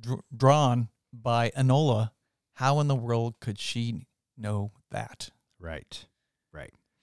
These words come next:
Speaker 2: And so he, he starts to believe that Enola has seen dry land or is from dry land, one of the two, right?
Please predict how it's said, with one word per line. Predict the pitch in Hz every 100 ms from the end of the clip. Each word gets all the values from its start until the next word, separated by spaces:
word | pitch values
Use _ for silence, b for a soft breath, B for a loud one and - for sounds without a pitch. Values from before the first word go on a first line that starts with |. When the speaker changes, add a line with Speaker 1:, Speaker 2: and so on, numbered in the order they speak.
| B B B B -
Speaker 2:
And | 135 123
so | - 135 131
he, | 98 170 190 170
he | 160 196
starts | - 208 202
to | -
believe | 165 170 160 190 180 120
that | 131 135 123 -
Enola | 139 131 143 151 131
has | 127
seen | - 147 139
dry | 123 127 131
land | 127 135 131 123
or | 131 127
is | 135 120
from | - 131 127 120
dry | 110 101
land, | 87 82 78 -
one | 120 120
of | 110
the | 104
two, | - 107 85 _ _ _
right? | 110 107